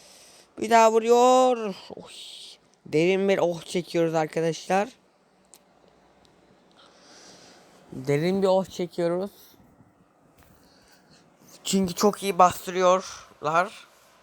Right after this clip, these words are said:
Vallahi arkadaşlar, bu benim ilk iki vs iki maçım. Ama çok tehlikeli bir maçtı yani.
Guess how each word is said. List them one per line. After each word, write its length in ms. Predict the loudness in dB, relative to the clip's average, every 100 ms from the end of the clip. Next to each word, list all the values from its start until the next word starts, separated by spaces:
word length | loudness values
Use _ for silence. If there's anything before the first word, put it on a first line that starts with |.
| _ _ _ _ _ _ _ _ _ -20 -20 _ _ _ _ -4
Vallahi 320 | -2 2 4
arkadaşlar, 640 | 2 0 -8 -8 -10 -14 -16 _ _ _ -12
bu 180 | -6 -2
benim 260 | -2 -2 -6
ilk 240 | -10 -10 _ _ _ _ _ _ _ _ _ _ _ _ _ _ _ _ _ _ _
iki 280 | -18 -6 0
vs 300 | 2 2 0
iki 300 | -6 -6 -6
maçım. 420 | -4 -4 -6 -10 -12 _ -20 -20 -20 _ _ _ _ _ _ _ _ -20 _ _ -12
Ama 160 | -12
çok 220 | -10 -12
tehlikeli 420 | -6 -4 -4 -6 -6
bir 120 | -4
maçtı 300 | -4 -4 -6
yani. 380 | -6 -6 -8